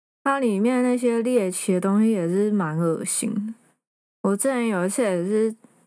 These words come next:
吃东西看，然后我也是后悔，<laughs> 没想到那么恶心。我觉得他那女主角，那机器人的人设还蛮特别的。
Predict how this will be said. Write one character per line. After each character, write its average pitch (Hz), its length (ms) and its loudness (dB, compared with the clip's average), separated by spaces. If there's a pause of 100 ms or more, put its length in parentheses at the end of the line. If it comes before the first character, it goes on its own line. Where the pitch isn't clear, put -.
(160)
吃 214 360 0
东 202 280 0
西 202 340 0
看， 202 260 -2
然 160 160 0
后 180 80 0
我 175 60 2
也 165 60 -2
是 175 80 -2
后 180 280 -4
悔， - 220 -12 (440)
<laughs> 220 520 -4
没 214 140 2
想 208 260 0
到 220 280 0
那 226 120 2
么 190 80 0
恶 - 260 0
心。 175 400 -4 (760)
我 202 120 0
觉 226 140 -2
得 277 160 -2
他 277 280 -2
那 269 200 0
女 208 240 0
主 185 300 -4
角， 170 500 -4 (680)
那 254 200 2
机 233 300 -2
器 254 160 -2
人 190 180 0
的 175 120 0
人 175 300 0
设 190 340 0
还 170 180 -2
蛮 160 260 -4
特 170 380 -2
别 - 220 -8
的。 220 160 -4